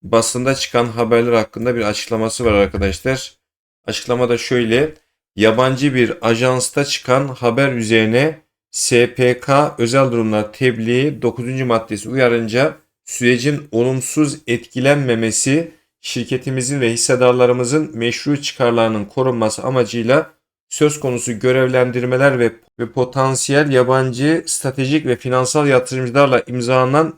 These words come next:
gizlilik anlaşmalarıyla beraber başlanılan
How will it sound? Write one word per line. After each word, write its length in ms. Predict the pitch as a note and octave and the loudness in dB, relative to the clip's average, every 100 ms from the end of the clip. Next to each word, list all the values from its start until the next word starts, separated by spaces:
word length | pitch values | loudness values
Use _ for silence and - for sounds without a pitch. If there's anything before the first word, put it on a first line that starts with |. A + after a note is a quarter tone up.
| _ | _
gizlilik 500 | A#2+ A#2+ B2+ D3+ D#3 | -4 -2 0 0 0
anlaşmalarıyla 960 | A#2+ B2+ B2+ B2+ B2 A#2+ C3+ C#3+ A#2 A2 | -2 0 -2 -2 0 2 2 2 0 2
beraber 580 | C3+ B2+ A#2 B2+ D3 D3 - | 2 2 2 2 0 -4 -4
başlanılan 760 | B2 - B2+ A#2+ A#2+ C#3+ D#3 | -4 -2 -2 -2 0 0 -2